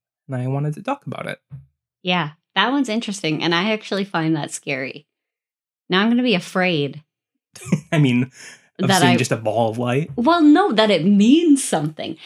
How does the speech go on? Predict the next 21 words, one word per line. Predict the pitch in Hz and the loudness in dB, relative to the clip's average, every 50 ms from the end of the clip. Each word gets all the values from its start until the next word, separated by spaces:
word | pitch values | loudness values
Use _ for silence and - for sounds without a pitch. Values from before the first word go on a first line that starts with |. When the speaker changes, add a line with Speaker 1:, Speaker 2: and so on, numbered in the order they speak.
| - - _ | -20 -18 _
Speaker 2:
See, | - 320 | -4 -2
if | 330 320 | 0 0
I | 294 320 349 381 403 392 | 0 0 0 0 -2 0
woke | 330 311 320 311 311 | 0 0 -2 0 -2
up | 277 254 254 | -4 -2 0
and | 220 208 | -2 -2
I | 202 | -2
saw | 196 214 202 202 | -2 0 0 0
a | 190 | 0
ball | 165 175 170 170 170 | 0 0 0 0 0
of | 156 | 0
light, | 165 170 175 165 | 0 -2 0 -2
I'd | 170 165 165 | -2 -4 -2
be | 170 | -4
like, | 160 165 160 156 | -4 -4 -4 -4
"Oh, | 180 175 175 165 156 | -2 -2 -2 0 0
man, | 151 160 160 160 160 160 160 160 156 156 _ _ _ _ _ - | 0 0 0 -2 -2 -2 -2 -4 -4 -6 _ _ _ _ _ -6
I | 185 | -4
need | 190 180 170 156 | -2 0 0 0
more | 147 151 156 143 156 | 0 -2 -2 -4 -6
sleep." | 151 - 165 156 147 131 101 - | -6 -6 -4 -4 -4 -6 -8 -12